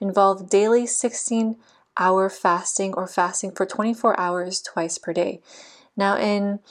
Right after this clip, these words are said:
an article on healthline dot com, it says, "Fasting has been a practice throughout human evolution.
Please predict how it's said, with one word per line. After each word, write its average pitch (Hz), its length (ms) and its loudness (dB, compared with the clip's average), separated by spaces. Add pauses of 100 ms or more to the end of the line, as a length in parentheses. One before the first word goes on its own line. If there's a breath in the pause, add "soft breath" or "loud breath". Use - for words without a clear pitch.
(580 loud breath)
an 202 120 -2
article 247 480 4
on 196 240 2
healthline 196 420 -4
dot 185 220 -2
com, 196 260 -2
it 175 80 -4
says, 185 400 -2 (180 soft breath)
"Fasting 240 560 4
has 233 220 -2
been 208 140 -2
a 202 40 -4
practice 190 500 -2
throughout 190 280 2
human 180 300 -6
evolution. 170 640 -4